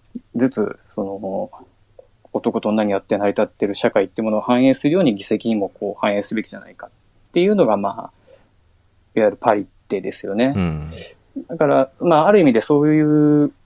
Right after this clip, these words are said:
Speaker 1: いろんな、まあ、属性や集団カテゴリーの中で、男と女という差異をある意味でこう、非常に、他の差異とは違う差異であるっていうふうに、まあ、認定しているのが、まあ、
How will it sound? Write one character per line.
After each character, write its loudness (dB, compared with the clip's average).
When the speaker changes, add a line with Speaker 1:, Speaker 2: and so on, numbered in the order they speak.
Speaker 1:
い 0
ろ 4
ん 2
な、 4
ま 4
あ、 0
属 -2
性 2
や 4
集 0
団 0
カ -4
テ 2
ゴ 0
リ -2
ー -6
の -8
中 -6
で、 2
男 0
と 0
女 -2
と 2
い 4
う 2
差 2
異 2
を 4
あ 2
る 4
意 2
味 -4
で -4
こ -2
う、 -20
非 -4
常 2
に、 0
他 2
の 2
差 4
異 2
と 0
は 4
違 0
う 6
差 4
異 6
で 4
あ 6
る -2
っ -20
て 0
い 2
う 0
ふ -2
う 6
に、 2
ま 0
あ、 -20
認 6
定 2
し -4
て 2
い -6
る 4
の 6
が、 6
ま -6
あ、 -20